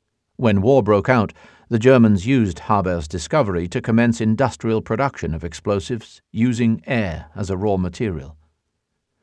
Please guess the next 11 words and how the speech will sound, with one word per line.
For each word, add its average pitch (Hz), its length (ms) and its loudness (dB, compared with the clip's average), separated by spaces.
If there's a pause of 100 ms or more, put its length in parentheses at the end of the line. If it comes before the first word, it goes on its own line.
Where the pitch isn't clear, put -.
(200)
Some 170 240 2
scholars 131 360 4
believe 117 340 0
that 107 160 -2
if 113 140 -2
it 113 140 -4
hadn't 139 340 -2
been 104 360 -4
for 82 180 -6
Haber's 90 380 -4
discovery, 90 560 -8